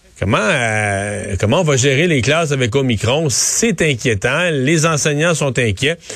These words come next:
Alors, c'est, le gouvernement va faire prendre quoi comme mesure ? On veut pas donner le N quatre-vingt-quinze aux enseignants. On veut pas de purificateur d'air.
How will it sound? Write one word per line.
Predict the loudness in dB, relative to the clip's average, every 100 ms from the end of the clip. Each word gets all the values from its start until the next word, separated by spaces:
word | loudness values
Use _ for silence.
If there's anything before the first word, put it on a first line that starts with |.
| -8
Alors, | -4 -2 -2
c'est, | -2
le | 0
gouvernement | 2 2 2 2
va | 0
faire | 0 -2
prendre | 0 -2
quoi | 0 0
comme | 0 0
mesure ? | 0 2 2
On | 2
veut | 0 0
pas | 2
donner | 2 2 2
le | 2
N | 0
quatre-vingt-quinze | -2 0 0 0 0 0 0
aux | 0 0
enseignants. | 0 0 2 2 2
On |
veut | 0
pas | 0
de | -2
purificateur | 0 0 0 -2 0 0 0
d'air. | 0 0 -4